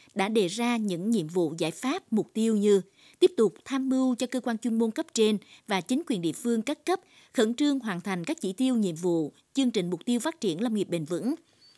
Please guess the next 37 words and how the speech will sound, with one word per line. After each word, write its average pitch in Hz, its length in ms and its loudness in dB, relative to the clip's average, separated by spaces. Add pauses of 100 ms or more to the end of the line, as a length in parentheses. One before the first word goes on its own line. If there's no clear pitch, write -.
(120)
bảo 180 160 0
vệ 202 240 0
và 170 100 -4
phát - 220 -6
triển 190 280 -2
bền 175 160 -2
vững 175 320 -4 (320)
đối 208 220 0
với 311 100 0
một 302 200 -2
trăm 269 140 0
phần 175 200 -4
trăm 233 240 0
diện 180 180 -4
tích 294 160 -4
rừng 180 160 -2
hiện 165 220 -6
có, 214 320 -4 (420)
khẩn 233 200 0
trương 294 380 0
hoàn 190 200 -4
thành 180 220 -6
việc 180 180 -4
rà 175 180 -2
soát, 277 340 -4 (160)
phân 247 200 -2
loại 170 240 -4
ba 226 160 -4
loại 170 180 -2
rừng 165 340 -2 (320)
làm 202 180 -2
cơ 262 160 0
sở 180 340 -2
quy 247 160 -2
hoạch 208 220 -4
cấp - 160 -6
tỉnh, 185 280 -2